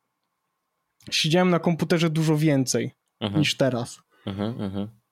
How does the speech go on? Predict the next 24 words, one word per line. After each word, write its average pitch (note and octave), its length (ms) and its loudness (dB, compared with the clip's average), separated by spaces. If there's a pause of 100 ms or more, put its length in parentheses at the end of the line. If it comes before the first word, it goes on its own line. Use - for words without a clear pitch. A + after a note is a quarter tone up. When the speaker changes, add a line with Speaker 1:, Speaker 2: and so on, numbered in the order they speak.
(340)
Speaker 2:
No F3 100 -4
tak, E3+ 300 -2
kucowanki, A2 880 -2
jakieś F#2 400 -2
ten, B2 360 0
tutaj G#2+ 320 0
pogadamy F#2+ 580 0
z G2+ 80 -2
ludźmi, B2 460 0
tu - 120 -4
coś, A2 440 -2
wiesz. E2+ 340 -2
Speaker 1:
A F3+ 80 0
teraz C#4+ 320 0
mi D4 60 2
się C#4+ 140 0
chyba D4 180 -2
po - 100 -18
prostu - 280 -2
aż A#3+ 100 -2
tak G3 160 0
bardzo E3 280 0
nie C3 160 2
chce. - 280 -6